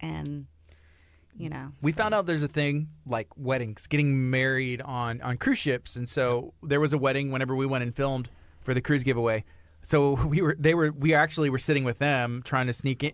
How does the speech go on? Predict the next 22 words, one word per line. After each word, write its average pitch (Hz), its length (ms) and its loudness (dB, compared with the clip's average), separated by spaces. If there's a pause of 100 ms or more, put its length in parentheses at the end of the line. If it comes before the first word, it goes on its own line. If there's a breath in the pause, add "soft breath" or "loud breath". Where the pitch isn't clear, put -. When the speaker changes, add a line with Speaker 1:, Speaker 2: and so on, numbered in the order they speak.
Speaker 2:
and 156 240 0
we 208 80 0
weren't 190 160 2
sneaking 143 280 2
in, 127 120 2
but 127 220 2 (260 soft breath)
that's 156 180 4
where 156 100 4
they 131 100 2
had 135 180 2
us 117 100 -2
sit - 300 -4 (380 soft breath)
because 127 280 0
we 135 120 4
were 120 100 2
getting 120 220 -2
on 117 200 -2
and 117 80 -4
then 117 80 -6
coming 110 280 -6
off. 131 260 -8 (340 soft breath)
But 131 320 2